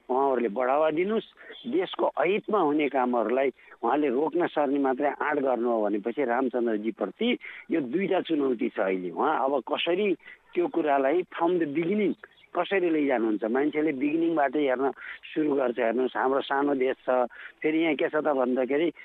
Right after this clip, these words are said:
कुरा काट्नेहरूको सङ्ख्या पनि उत्तिकै छ। हेर्नुहोस्, आफूलाई मन पर्यो भनेदेखि उनीहरूले जे पनि राम्रो भन्छ, मन परेन भनेदेखि जे पनि नराम्रो भन्छ। वकिलहरू विभाजित छ, बुद्धिजीवीहरू विभाजित छ, प्रोफेसनलहरू विभाजित छ।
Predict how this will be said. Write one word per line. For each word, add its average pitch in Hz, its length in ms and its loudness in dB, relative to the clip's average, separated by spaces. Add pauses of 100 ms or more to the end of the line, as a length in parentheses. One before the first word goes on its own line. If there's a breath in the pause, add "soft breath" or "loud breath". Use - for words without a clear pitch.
(220 loud breath)
कुरा 170 260 0
काट्नेहरूको 147 640 0
सङ्ख्या 143 360 2
पनि 143 160 0
उत्तिकै 151 500 0
छ। 139 80 -4
हेर्नुहोस्, 123 480 0
आफूलाई 135 400 0
मन 143 240 2
पर्यो 135 280 2
भनेदेखि 135 440 0
उनीहरूले 131 340 0
जे 117 200 -2
पनि 143 260 0
राम्रो 127 320 2
भन्छ, 135 240 0 (440 loud breath)
मन 139 280 2
परेन 139 320 2
भनेदेखि 127 400 2
जे 127 160 -2
पनि 135 260 0
नराम्रो 120 500 2
भन्छ। 117 200 0
वकिलहरू 147 640 0
विभाजित 131 580 0
छ, 143 40 -4 (500 loud breath)
बुद्धिजीवीहरू 165 720 0
विभाजित 147 640 0
छ, - 20 -4 (220)
प्रोफेसनलहरू 165 800 0
विभाजित 143 580 0
छ। 135 240 2